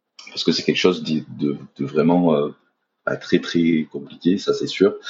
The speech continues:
Mais, euh, mais voilà, j'ai pas lâché. Et finalement, euh, au bout de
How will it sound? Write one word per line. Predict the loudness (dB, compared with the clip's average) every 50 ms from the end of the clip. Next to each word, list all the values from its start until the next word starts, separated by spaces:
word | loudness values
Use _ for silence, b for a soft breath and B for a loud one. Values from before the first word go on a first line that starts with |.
| B B B B B B
Mais, | 0 2 4 4 4
euh, | 4 2 0 -2 -2 -2
mais | -2 -4 -4
voilà, | -4 -4 -6
j'ai | -6 -6 -4
pas | 0 0
lâché. | 2 2 0 2 2 4 4 6 6 6 4 4
Et | 2 2 -2
finalement, | -6 -6 -4 -2 0 2 2 4 4 2 2
euh, | 0
au | -2 -4 -4 -4 -6 -8
bout | -10 -6
de | -4 -4 -4 -4